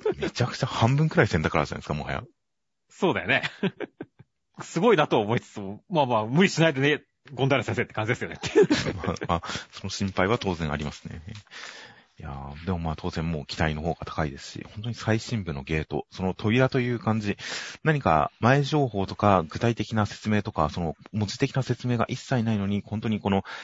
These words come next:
Speaker 1: 絵的な迫力とそのゲートというものの持つ意味合いみたいなもので、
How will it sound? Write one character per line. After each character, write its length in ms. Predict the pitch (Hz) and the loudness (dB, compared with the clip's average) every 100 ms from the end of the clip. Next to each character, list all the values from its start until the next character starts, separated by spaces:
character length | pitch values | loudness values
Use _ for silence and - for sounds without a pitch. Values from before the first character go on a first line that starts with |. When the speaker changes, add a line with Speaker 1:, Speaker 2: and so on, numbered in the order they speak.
| - | -2
Speaker 1:
絵 100 | - | 0
的 220 | 123 - | 0 0
な 120 | 117 | 0
迫 200 | 98 - | 0 -2
力 180 | 104 - | -4 -2
と 140 | - 117 | -4 -4
そ 120 | 80 | -4
の 120 | 76 | -2
ゲ 160 | 82 101 | 4 4
ー 40 | |
ト 120 | 78 | 2
と 100 | - | -6
い 60 | 71 | -6
う 40 | |
も 100 | 71 | -4
の 100 | 71 | -4
の 80 | 73 | -4
持 100 | 78 | -4
つ 140 | - | -6
意 100 | 58 | -6
味 120 | 82 92 | 0 2
合 60 | |
い 20 | 90 | 2
み 100 | 90 | 2
た 60 | |
い 40 | 69 | 0
な 60 | |
も 120 | 67 | -4
の 40 | 69 | -6
で、 220 | 71 73 | -4 -4